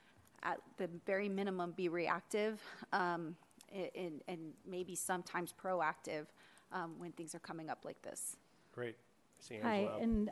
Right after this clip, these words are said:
Speaker 3: uh, just to give you an update, Councilwoman, I have been working with the Parks Department, and they're working on a process right now, um, and we will make that announcement to the whole council when that's in place.
Speaker 1: Thank you.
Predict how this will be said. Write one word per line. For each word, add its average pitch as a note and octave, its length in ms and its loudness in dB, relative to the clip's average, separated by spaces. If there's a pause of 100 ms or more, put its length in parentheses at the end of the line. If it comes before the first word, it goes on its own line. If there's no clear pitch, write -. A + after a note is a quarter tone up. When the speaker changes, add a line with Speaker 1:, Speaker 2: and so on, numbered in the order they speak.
Speaker 3:
uh, A#3 160 2
just A#3 220 -2
to B3 80 4
give A3 120 0
you A3 200 6
an F#3 180 6
update, G3+ 300 2
Councilwoman, G#3 600 6
I G#3 60 6
have F#3 220 4
been G3 160 8
working F#3 320 8
with F3+ 100 6
the F#3+ 60 0
Parks - 340 -2
Department, G#3+ 420 6
and G3 160 8
they're F#3 120 8
working F3+ 360 6
on F3 140 10
a D3+ 60 6
process E3 640 2
right D#3+ 180 6
now, D#3 440 6 (460)
um, F#3+ 380 8
and F#3 300 6
we G3+ 140 6
will F#3 200 6
make F3 360 4
that E3 140 4
announcement E3 500 4
to G3+ 80 0
the E3+ 140 4
whole E3 200 4
council D#3+ 400 2
when D#3+ 180 6
that's D#3 240 0
in E3 140 2
place. D3+ 320 -2 (440)
Speaker 1:
Thank F#3+ 200 -8
you. F#3 80 -8